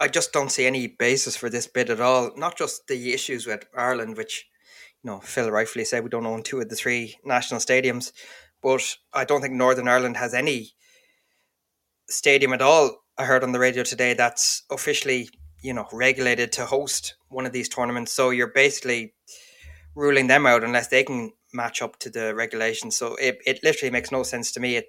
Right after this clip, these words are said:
it feels like a heavy P R push. A-, and as Phil said, the responses to the tweets today are all extremely negative, all about focusing. People would rather focus on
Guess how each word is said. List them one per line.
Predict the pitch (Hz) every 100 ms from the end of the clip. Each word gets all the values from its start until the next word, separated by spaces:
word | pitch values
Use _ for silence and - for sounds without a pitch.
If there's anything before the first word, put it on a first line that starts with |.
| _
it | 127
feels | - 139 135
like |
a | 117
heavy | - 147 135
P | 123 127
R | 117 117
push. | - 117 - - - - - - -
A-, | 123 - 131
and | 127
as | 117
Phil | 139 120
said, | 135 117 - -
the | 120 120 117 110 _ _ _ - - _ -
responses | 120 - 135 127 117
to | 117
the | 113
tweets | - 123 110 -
today | 110 110
are | 110
all | 113
extremely | 113 - 127 117 110
negative, | 110 110 110 107
all | 113 113
about | 110 107 -
focusing. | 113 - 123 113 - - _ _ _ _ _ _ _ _ _ _ _ _ _ _ _ _
People | - 135 127 123 -
would | 135 127
rather | 127 127 117
focus | 139 127 123
on | 123 120 117